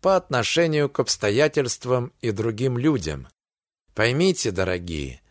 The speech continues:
что в этом ваш урок на земле. Урок, состоящий в том,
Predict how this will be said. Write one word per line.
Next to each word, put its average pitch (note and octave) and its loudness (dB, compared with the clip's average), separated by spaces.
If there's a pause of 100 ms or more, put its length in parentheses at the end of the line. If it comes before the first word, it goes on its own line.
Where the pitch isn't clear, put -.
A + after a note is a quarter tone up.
(320)
что - -2
в F#2+ 0
этом E3 4
ваш D#3 2
урок C#3+ 4
на C#3 -2
земле. C3+ 0 (640)
Урок, A2+ 4
состоящий B2 0
в - -12
том, D#3+ 0